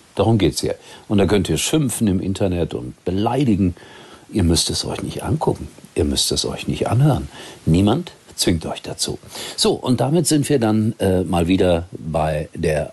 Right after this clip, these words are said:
aktuellen Ausgabe. Und ja, Klaus war bei der Jahreshauptversammlung von Borussia Mönchengladbach, hat von seinem Platz aus mir ein schönes Foto geschickt. Ihr schaut auf die Bühne. Und da war alles prima. Aber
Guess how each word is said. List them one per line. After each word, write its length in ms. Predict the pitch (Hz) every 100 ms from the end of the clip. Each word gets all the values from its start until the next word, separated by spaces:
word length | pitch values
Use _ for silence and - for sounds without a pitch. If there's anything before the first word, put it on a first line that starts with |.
| -
aktuellen 400 | - - 92 76
Ausgabe. 540 | 78 101 - 131 170 - - - - - - - -
Und 520 | 123 120 120 120 120 - - - - - _ _ _ _ _ _ _
ja, 240 | - 110 65
Klaus 420 | - 95 113 -
war 160 | 101 98
bei 80 |
der 100 | 87
Jahreshauptversammlung 1120 | 85 85 - 76 - 78 - - 73 73 71 -
von 200 | - 73
Borussia 340 | - - -
Mönchengladbach, 760 | 69 73 78 71 - - - - - - - _
hat 320 | - 69 - - - -
von 120 | -
seinem 320 | 78 87 78
Platz 300 | - 82 -
aus 440 | - 76 73 -
mir 340 | 78 76 67 - -
ein 60 |
schönes 260 | - 71 71
Foto 260 | 139 151
geschickt. 380 | 143 - - -
Ihr 80 | -
schaut 260 | - - -
auf 100 | -
die 120 | 92
Bühne. 320 | 117 175 165 - - - - - - - - - -
Und 120 | -
da 120 | 87
war 160 | 92 -
alles 240 | 67 -
prima. 480 | - 175 160 139 120 - - - _ _ _ -
Aber 260 | - 101 95